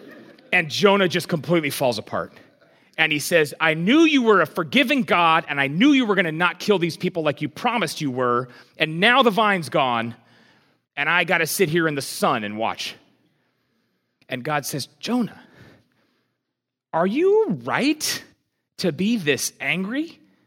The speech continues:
You didn't make the vine grow. You didn't kill it." And Jonah says, "Yes, I'm right," 'cause he's like us. He's right. "I'm angry enough to die." And God says, "Look at this city.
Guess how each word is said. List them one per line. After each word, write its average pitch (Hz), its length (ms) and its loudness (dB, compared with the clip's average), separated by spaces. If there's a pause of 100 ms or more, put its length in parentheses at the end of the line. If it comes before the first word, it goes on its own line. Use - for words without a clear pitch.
(760)
You 247 220 0
didn't 302 260 -2
make 160 280 2
the 143 120 -4
vine 127 420 -4
grow. 151 500 -4 (720)
You 240 180 0
didn't 226 280 0
kill 277 260 -2
it." 214 120 -6 (1300)
And 107 140 -10
Jonah 131 240 -4
says, 120 200 -10
"Yes, 151 360 -2
I'm 117 240 -4
right," 120 500 -4 (160)
'cause 101 160 -14
he's 95 140 -12
like 104 200 -6
us. 90 200 -6
He's 101 120 -12
right. 180 240 -10 (1040)
"I'm 120 140 -6
angry 156 320 -2
enough 147 220 -4
to 127 80 -8
die." 117 720 -6 (1700)
And 123 120 -14
God 139 200 -2
says, 131 220 -6
"Look 156 280 -6
at - 140 -4
this 165 120 -2
city. 147 560 -2